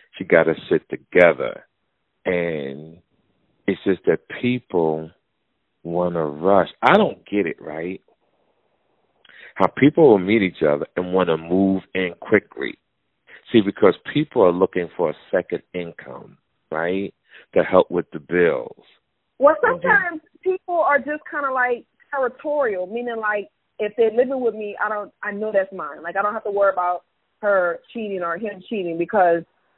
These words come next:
Speaker 2: I, he's in my house.
Speaker 1: Oh, yeah, I'm sorry to interrupt. That nigga gay than a motherfucker.
Speaker 2: <laughs>
Speaker 1: Now, I need you to do me a favor so I can post that tomorrow. You know, you saw how right underneath the crack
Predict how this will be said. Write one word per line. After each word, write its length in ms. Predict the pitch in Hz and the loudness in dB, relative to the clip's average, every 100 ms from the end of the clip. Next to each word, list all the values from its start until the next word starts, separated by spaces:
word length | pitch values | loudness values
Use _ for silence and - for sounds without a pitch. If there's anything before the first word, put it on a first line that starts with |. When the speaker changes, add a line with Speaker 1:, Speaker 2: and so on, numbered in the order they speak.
| _ _ _ - | _ _ _ -6
Speaker 2:
I, 160 | - - _ - | -6 -6 _ -12
he's 380 | 208 226 208 185 _ | -4 -2 -4 -8 _
in 120 | 208 | -2
my 140 | 190 180 | 2 0
house. 320 | 180 - - _ _ _ _ _ _ _ _ _ _ _ - | 0 -4 -8 _ _ _ _ _ _ _ _ _ _ _ 0
Speaker 1:
Oh, 80 | 123 | 4
yeah, 220 | 107 101 | 6 4
I'm 80 | 127 | 6
sorry 200 | 117 101 | 6 8
to 60 | 98 | 4
interrupt. 300 | 87 92 95 | -2 -2 0
That 120 | 127 | -2
nigga 300 | 110 87 82 | -2 -8 -8
gay 200 | 92 92 | -4 -2
than 140 | 92 90 | -4 -8
a 40 | |
motherfucker. 720 | 87 80 71 _ 73 - 58 - _ _ _ _ - | -12 -12 -12 _ -12 -12 -18 -20 _ _ _ _ 0
Speaker 2:
<laughs> 180 | 571 320 - - - 1077 1077 _ _ _ _ _ _ _ _ - 480 - - 587 | 0 0 -12 -20 -20 -20 -20 _ _ _ _ _ _ _ _ -4 -4 -4 0 4
Speaker 1:
Now, 160 | 117 107 | 6 6
I 60 | 143 | 6
need 120 | 160 | 4
you 120 | 147 | 2
to 60 | 127 | 0
do 100 | 131 | -2
me 160 | 135 113 | 2 0
a 60 | |
favor 280 | - 113 107 113 | 2 2 2 -2
so 60 | |
I 80 | 101 | -4
can 140 | - - | -6 -8
post 280 | 110 107 - | -6 -6 -6
that 220 | 92 85 | -8 -8
tomorrow. 340 | - 92 90 85 | -10 -8 -6 -6
You 140 | 101 | -6
know, 120 | 117 110 | -6 -6
you 120 | 107 - | -8 -6
saw 140 | 120 | -2
how 220 | 113 101 - | 0 -2 -2
right 160 | 90 101 _ _ | -6 -6 _ _
underneath 600 | 95 101 98 95 95 95 - | -10 -8 -8 -10 -10 -10 -12
the 60 | - | -20
crack 220 | _ 98 | _ 0